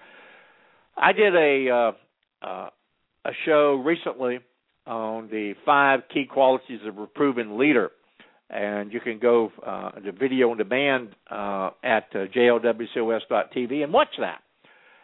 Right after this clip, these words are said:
And what I wanted to bring forth was, uh, just a baseline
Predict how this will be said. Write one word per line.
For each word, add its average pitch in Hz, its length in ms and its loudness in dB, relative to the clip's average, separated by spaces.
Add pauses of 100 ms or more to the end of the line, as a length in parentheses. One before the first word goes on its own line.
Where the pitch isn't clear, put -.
(200)
And 143 240 -2
what 226 140 2
I 277 80 4
wanted 214 380 -4 (120)
to 135 420 0 (100)
bring 151 320 0 (120)
forth 175 380 6 (100)
was, 123 540 2 (240)
uh, 104 300 -8
just 190 360 -2
a 143 80 4
baseline 165 720 2